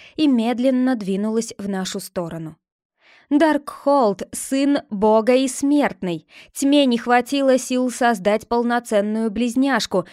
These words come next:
и получилось это не до тени или что-то подобное. Она росла вместе с Дарком, защищала его. Вот источник всех странных проявлений тёмной магии,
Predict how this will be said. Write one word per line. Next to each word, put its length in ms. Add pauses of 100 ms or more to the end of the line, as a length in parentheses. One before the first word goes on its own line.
(160)
и 80
получилось 720
это 380
не 540
до 340 (340)
тени 680
или 160
что-то 360
подобное. 680 (340)
Она 240
росла 420
вместе 380
с 60
Дарком, 520 (160)
защищала 640
его. 400 (300)
Вот 320
источник 680
всех 340
странных 600
проявлений 600
тёмной 440
магии, 560